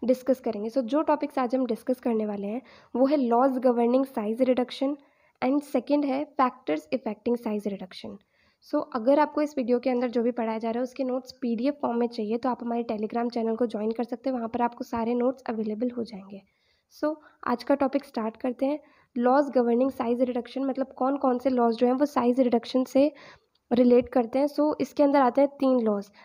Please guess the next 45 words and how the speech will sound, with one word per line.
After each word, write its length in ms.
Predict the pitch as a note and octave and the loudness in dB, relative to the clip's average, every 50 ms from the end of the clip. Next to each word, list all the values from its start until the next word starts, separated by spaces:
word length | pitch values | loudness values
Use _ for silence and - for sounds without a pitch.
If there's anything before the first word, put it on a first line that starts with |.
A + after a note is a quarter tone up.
| _ - | _ 2
Rittinger's 600 | B3 B3 A#3+ B3 B3+ B3 B3 A3+ C4+ C#4+ C#4+ C#4+ - C#4 | 4 4 6 6 6 6 6 6 6 4 4 2 0 2
law, 180 | C#4 C#4+ D4+ D4 - - _ - A#3+ | 4 4 2 2 -2 -8 _ -6 -2
Bond's 400 | G#3 A#3+ A#3 A#3+ C4+ C#4 C4 - C#4 | 2 4 4 4 4 2 2 2 2
law 140 | C#4+ C#4+ C#4+ - - | 4 4 4 2 0
and 100 | C#4 C#4 | -2 0
Kick's 320 | C4+ C4 A#3 A#3 - - G#3+ | 2 0 0 0 -2 -10 -10
law। 160 | G3 F#3+ F#3+ - _ _ _ - | -10 -10 -10 -14 _ _ _ -8
So, 140 | - A#3+ | -4 0
one 180 | A#3+ B3 B3+ C4 | 2 2 4 4
by 140 | B3 C#4+ D4 | 4 4 4
one 160 | C4+ C#4+ C#4 | 4 4 4
हम 180 | C#4 C#4+ D4 D4 - - | 4 4 4 2 0 0
इन 100 | C#4 C#4 | -2 -2
सारे 320 | C#4 - C#4 A#3 A3+ A#3+ B3+ | -2 -2 -2 -2 0 2 2
लॉज 240 | B3+ B3+ B3 B3 - | 2 2 2 0 0
के 100 | - B3+ | 0 0
बारे 200 | A#3 A3+ A3 A3 | 2 2 0 0
में 120 | A#3 A#3 | 0 0
पढ़ेंगे। 360 | A#3 A#3 A3 A3+ A3 A#3 C4+ | 0 -2 0 0 2 2 2
So, 140 | C4+ - C#4+ | 2 0 0
सबसे 280 | C4+ C#4 C4 - - C#4 | 0 -2 0 0 0 0
पहले 180 | - C#4 C#4 | 2 4 4
हम 100 | C#4 C#4 C4 | 4 4 4
देखते 220 | B3+ A#3 - C#4 | 2 2 4 4
हैं 120 | C4 A#3+ | 4 4
Rittinger's 480 | A3 A#3+ A#3 A#3 A3+ B3+ C4 C4 - B3+ | 4 4 4 4 4 4 2 2 2 0
law 180 | A#3 A#3 A#3+ A#3 | 0 0 0 0
क्या 120 | A#3+ A3 | -4 -6
होता 240 | G#3+ G3+ G3+ - G3+ | -6 -8 -10 -12 -16
है। 60 | G#3 _ _ _ _ _ _ _ - | -18 _ _ _ _ _ _ _ -16
तो 80 | - - - D#4 | -14 -8 -4 -4
इस 180 | E4 E4 - | -4 -2 0
लॉ 180 | D4+ C#4+ C#4+ C4+ | 2 2 2 2
के 100 | C#4 D4 | 2 0
हिसाब 360 | C#4+ C4 C4+ - A3+ A3+ A3+ | 0 0 0 -2 -2 -2 -2
से 200 | A3+ - A#3 A#3+ | -2 0 -2 0
जो 140 | A3+ C#4 - - | 0 -2 -2 -2
एनर्जी 600 | C4 A#3+ A#3+ A#3+ A#3+ A3+ A3+ - C#4+ D4 D4+ D4+ - - _ _ _ _ _ _ _ _ _ A#3+ | -2 0 0 0 0 -2 -2 -2 -2 -2 -2 -2 -6 -12 _ _ _ _ _ _ _ _ _ -2
ज़रूरत 500 | A3 A#3+ B3 B3 B3 B3 C4 D4 D4 D4+ | 2 4 4 4 4 4 4 4 4 2
होती 240 | C#4+ C4 - - B3+ | 0 -2 0 0 0
है 80 | C#4+ | -2
साइज 340 | C#4 - C4 A#3 B3+ B3 C#4 | 0 0 0 0 2 2 2
रिडक्शन 520 | C4 B3 A3 A#3+ A3+ A#3 - - A#3+ B3 A#3+ | 0 2 2 0 0 0 -2 -2 0 0 0
के 160 | - B3 A#3 | 0 0 0
लिए 320 | A3 A3 G#3 G3+ A3 B3+ | 0 -2 -4 -4 -4 -6